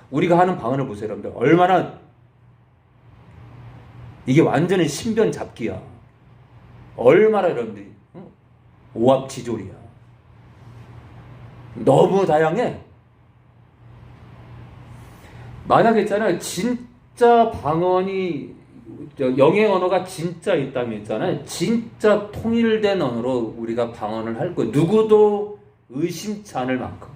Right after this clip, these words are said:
근데요, 완전히 오합지졸이야. 그러면서 그게 영의 언어래요. 근데요,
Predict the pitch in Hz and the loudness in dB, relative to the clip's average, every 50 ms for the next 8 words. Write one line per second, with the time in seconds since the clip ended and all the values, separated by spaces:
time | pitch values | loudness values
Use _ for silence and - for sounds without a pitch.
0 | - - - - - - - - - - - - - 107 104 104 95 95 95 92 | -20 -20 -20 -20 -20 -20 -20 -20 -20 -20 -20 -16 -12 -6 -2 -2 0 0 -2 -4
1 | 90 92 95 - - - - - - - - - - 117 139 135 131 135 123 - | -6 -8 -12 -14 -18 -20 -20 -20 -8 -4 -2 0 0 2 0 0 -2 -4 -6 -6
2 | - 123 113 110 113 139 147 139 - - - - - 107 98 95 90 90 90 - | -4 -4 -4 -2 -4 -6 -8 -8 -12 -16 -20 -14 -10 -8 -6 -4 -6 -6 -8 -10
3 | - - 90 104 98 90 92 107 110 101 - - - - - - - - - - | -12 -12 -10 -10 -8 -8 -8 -8 -8 -10 -12 -14 -18 -20 -20 -20 -20 -20 -20 -20
4 | - - - - - - - - - - - - - - - - 120 120 113 110 | -20 -20 -20 -20 -20 -20 -20 -20 -20 -20 -20 -20 -20 -20 -8 -2 0 0 0 0
5 | 117 - - 117 - 131 123 110 101 104 107 104 95 92 95 95 98 98 98 98 | -4 -6 -4 -2 0 2 2 2 0 -2 -4 -6 -6 -8 -8 -10 -10 -10 -12 -12
6 | 98 - - - - - - - _ _ - - - - - - - - - - | -14 -18 -20 -20 -20 -20 -20 -20 _ _ -20 -20 -20 -20 -20 -20 -20 -20 -20 -8
7 | - - 147 139 147 139 107 - - | -2 0 2 4 4 2 2 -2 -6